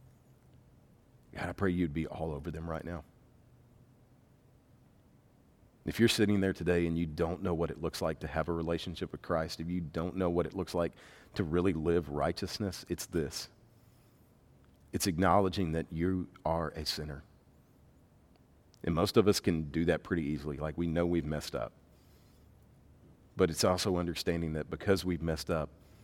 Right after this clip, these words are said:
it separates us from God. But in his love and mercy, he sent his son, Jesus Christ, that we could have forgiveness, that we could have grace.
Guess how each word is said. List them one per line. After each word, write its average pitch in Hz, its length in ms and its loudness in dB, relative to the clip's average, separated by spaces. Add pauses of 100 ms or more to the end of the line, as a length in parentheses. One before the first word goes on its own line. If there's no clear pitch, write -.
(260)
it - 160 -6
separates 82 520 -2
us 73 120 -6
from 73 200 -8
God. 76 340 -2
But 78 200 -2
in 80 140 -4
his 80 220 -4
love 85 380 4
and 85 100 -2
mercy, 85 340 0
he 85 140 -4
sent - 340 -4
his 92 140 -2
son, 80 320 -4 (460)
Jesus 87 400 -2
Christ, - 480 -4 (1900)
that 95 120 2
we 87 140 4
could 85 140 -4
have 80 160 2
forgiveness, 78 520 -4
that 78 100 -2
we 78 120 0
could 76 120 -4
have 71 180 -4
grace. 69 420 -6